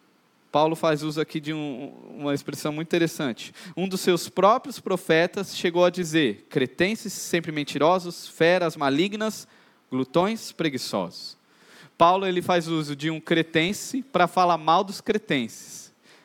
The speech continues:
Essa é uma estratégia muito, muito boa, não é? Ah, o que Paulo está falando aqui é sobre a realidade dos cretenses. Que, lembre-se, Paulo escreve pra Tito,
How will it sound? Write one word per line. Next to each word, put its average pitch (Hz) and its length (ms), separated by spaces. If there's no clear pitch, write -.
Essa - 120
é - 20
uma 156 120
estratégia 160 600
muito, 165 500
muito 165 300
boa, 160 360
não 123 120
é? 175 160
Ah, 127 560
o - 20
que - 100
Paulo 185 200
está 185 180
falando 175 300
aqui 180 420
é 160 100
sobre 180 280
a 175 60
realidade 180 580
dos 156 160
cretenses. - 720
Que, 175 160
lembre-se, 170 480
Paulo 156 320
escreve 139 440
pra 143 220
Tito, 202 580